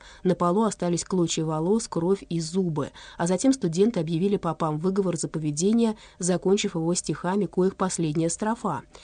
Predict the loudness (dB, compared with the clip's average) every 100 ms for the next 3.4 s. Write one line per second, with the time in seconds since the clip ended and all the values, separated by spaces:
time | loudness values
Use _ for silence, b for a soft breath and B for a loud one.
0 | B B -8 4 6 6 2 2 4 2
1 | 2 0 2 2 2 0 0 -4 -2 -2
2 | 0 0 0 0 0 -2 -4 -4 -6 -4
3 | -2 0 0 -2